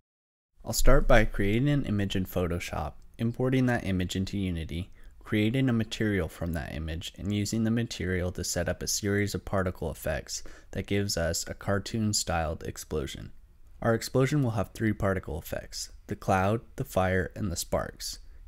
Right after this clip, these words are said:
each effect using the same material. To start, open Photoshop. Create a new file. The width and the height I have set to one thousand pixels,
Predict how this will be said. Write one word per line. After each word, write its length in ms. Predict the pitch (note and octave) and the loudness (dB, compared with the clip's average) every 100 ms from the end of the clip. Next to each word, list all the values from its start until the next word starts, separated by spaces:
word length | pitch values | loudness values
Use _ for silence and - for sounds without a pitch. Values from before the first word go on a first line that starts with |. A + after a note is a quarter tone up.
| - | -4
each 220 | A2+ A2 | -2 0
effect 380 | B2 - F#2+ - | 0 2 2 0
using 640 | F#2 F#2+ F#2 F2+ F#2 F2+ | -2 0 0 0 0 -2
the 100 | F#2 | -2
same 320 | - G2+ F2+ | -2 0 0
material. 600 | F#2 F2 - B1+ B1+ - - - - | 0 -2 -4 -6 -6 -8 -12 -20 -8
To 120 | - B2+ | -2 0
start, 460 | - A#2+ D#3+ - - | 2 4 2 0 -2
open 280 | A#2 A#2+ | 0 0
Photoshop. 580 | A2 G#2 E2 - - - - - - - - - | 0 0 0 -4 -8 -8 -12 -20 -20 -20 -20 -10
Create 380 | - A2+ B2 - | 0 2 2 0
a 80 | G2+ | 0
new 180 | F#2+ | 0
file. 500 | F#2 - E2+ D#2 E2 - - - - - - - | 0 -2 -2 -2 -6 -12 -20 -20 -20 -20 -20 -6
The 100 | G2+ | 0
width 280 | G#2+ C3 - | 4 4 4
and 140 | D#3+ | 0
the 60 | C#3+ | 0
height 400 | - E2+ F2 - | 0 -2 -2 -6
I 160 | - G2+ | -4 -2
have 240 | G2+ F2+ | -2 -2
set 380 | - F2+ D#2 - | -2 -2 -2 -4
to 80 | F#2 | -2
one 180 | G2+ | 0
thousand 420 | A2 G2 G2 G2 E2+ | 0 0 0 -2 -4
pixels, 580 | F2 - - - - | -6 -6 -10 -10 -12